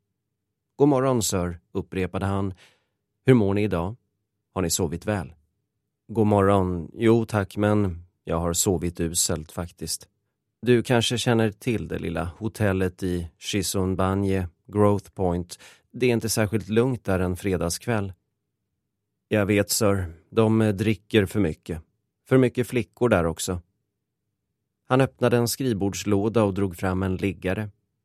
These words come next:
Han rotade sedan runt en stund för att också hitta en penna. Till slut fann han en,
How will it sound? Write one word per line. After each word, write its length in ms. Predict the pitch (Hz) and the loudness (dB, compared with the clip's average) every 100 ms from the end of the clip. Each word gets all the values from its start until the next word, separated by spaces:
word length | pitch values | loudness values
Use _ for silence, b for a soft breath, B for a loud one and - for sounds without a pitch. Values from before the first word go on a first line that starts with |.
| _ - | _ 0
Han 160 | 123 | 2
rotade 460 | 120 110 - 113 110 | 4 0 0 -2 0
sedan 320 | 123 117 117 | 0 2 2
runt 320 | 113 131 131 | 2 0 0
en 140 | 120 107 | -2 -2
stund 460 | - 107 101 92 | 0 2 2 -2
för 80 | 110 | 0
att 280 | 98 - - | 0 -2 -8
också 320 | 104 - - | -8 -6 -4
hitta 320 | 107 101 107 | -4 -4 -2
en 160 | 101 101 | -2 -2
penna. 380 | 120 120 123 - _ _ _ _ _ - | -2 -2 -2 -6 _ _ _ _ _ -6
Till 140 | 113 | -4
slut 260 | - 92 92 | 0 -2 -2
fann 260 | 95 78 | -4 -2
han 120 | 101 104 | 0 -2
en, 240 | 87 95 | -2 -8